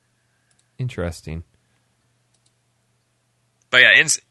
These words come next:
Speaker 2: interestingly enough, uh, the world record for this game is, like,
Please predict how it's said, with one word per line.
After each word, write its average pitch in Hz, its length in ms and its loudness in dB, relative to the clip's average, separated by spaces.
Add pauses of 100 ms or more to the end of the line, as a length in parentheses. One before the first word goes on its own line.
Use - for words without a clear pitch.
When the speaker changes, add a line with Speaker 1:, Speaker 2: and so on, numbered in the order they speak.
(120)
Speaker 2:
interestingly 156 600 0
enough, 117 440 -2
uh, 104 220 0
the 117 120 -10
world 135 280 -6
record 117 320 -2
for 110 100 -10
this 104 160 -8
game 92 240 -8
is, 98 160 -10
like, 95 200 -6